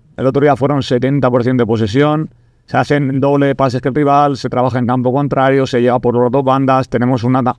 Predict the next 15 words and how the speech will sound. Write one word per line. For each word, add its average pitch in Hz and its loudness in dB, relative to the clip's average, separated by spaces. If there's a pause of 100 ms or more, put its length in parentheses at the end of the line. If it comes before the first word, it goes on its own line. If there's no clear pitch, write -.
(420)
una 131 2
compensación 135 -2
también 131 0 (260)
bastante 127 0
grande 131 2
de 127 0
por 127 0
donde 131 0
atacamos, 127 0
el 117 -2
equipo 117 -2
está 123 0
muy 123 0
equilibrado, 135 0
llegas 127 0